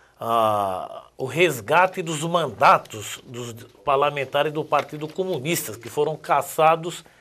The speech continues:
em mil novecentos e quarenta e cinco. Então, do ponto de vista do simbolismo, significa reafirmar o nosso compromisso com a democracia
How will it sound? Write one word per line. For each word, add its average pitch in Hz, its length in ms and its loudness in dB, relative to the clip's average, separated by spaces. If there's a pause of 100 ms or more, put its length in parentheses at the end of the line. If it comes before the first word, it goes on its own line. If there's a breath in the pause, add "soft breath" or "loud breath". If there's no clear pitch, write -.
(460 soft breath)
em 156 140 -4
mil 160 180 0
novecentos 160 540 0
e - 40 -18
quarenta 185 360 2
e 170 40 -2
cinco. 156 300 -4
Então, 196 160 0
do 202 100 0
ponto 202 320 -2
de 160 160 -6
vista 156 300 -4
do 139 140 -8
simbolismo, 180 960 0 (400 loud breath)
significa 170 920 0
reafirmar 165 720 4
o 165 60 0
nosso 160 260 -4
compromisso 147 720 -4
com 147 100 -4
a 139 60 -2
democracia 196 1120 2